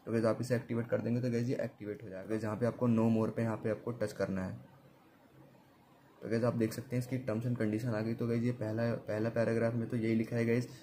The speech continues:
कि guys, आपको यहाँ पे पाँच बार, अ, पाँच बार आप इसे यूज़ कर सकते हैं और guys, एक बार में एक जीबी यूज़ कर सकते हैं और वो भी guys, आपको एक जीबी ग्यारह रुपये की पड़ेगी।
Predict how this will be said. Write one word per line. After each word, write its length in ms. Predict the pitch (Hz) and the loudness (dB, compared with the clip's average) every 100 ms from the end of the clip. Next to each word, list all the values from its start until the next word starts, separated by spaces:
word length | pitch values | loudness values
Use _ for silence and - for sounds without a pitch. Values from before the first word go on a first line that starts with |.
| - | -10
कि 80 | 113 | -2
guys, 260 | 110 120 120 | 2 2 2
आपको 320 | - - 120 | -2 0 0
यहाँ 160 | 113 107 | 0 2
पे 140 | 123 123 | 0 0
पाँच 260 | 104 110 - | 0 -2 0
बार, 180 | 113 120 | 2 2
अ, 640 | 117 - - - - - 104 | 0 -10 -20 -12 -8 -4 0
पाँच 260 | 104 110 120 | 2 2 2
बार 180 | 117 113 | 4 4
आप 160 | 113 | 2
इसे 200 | 113 127 | -2 2
यूज़ 260 | 113 107 - | 4 2 2
कर 100 | 110 | -2
सकते 280 | 107 - 120 | -2 -4 -2
हैं 80 | 117 | 2
और 60 | |
guys, 160 | 117 120 | 2 2
एक 240 | 117 113 | 2 2
बार 180 | 107 107 | 2 2
में 140 | 123 - | 2 4
एक 200 | 113 107 | 2 2
जीबी 180 | 113 | 2
यूज़ 180 | 113 113 | 4 2
कर 100 | 110 | -2
सकते 280 | 110 107 120 | -2 -4 -2
हैं 80 | 120 | 0
और 140 | 117 | 0
वो 120 | 113 | 0
भी 140 | 110 113 | 0 2
guys, 200 | 117 113 | 2 2
आपको 240 | 104 120 | 0 0
एक 180 | 110 107 | 0 0
जीबी 220 | 110 127 | 0 0
ग्यारह 260 | 117 104 107 | 2 4 4
रुपये 220 | 107 107 | 2 -2
की 140 | 123 123 | -2 -4
पड़ेगी। 440 | 104 98 95 | -2 -2 -2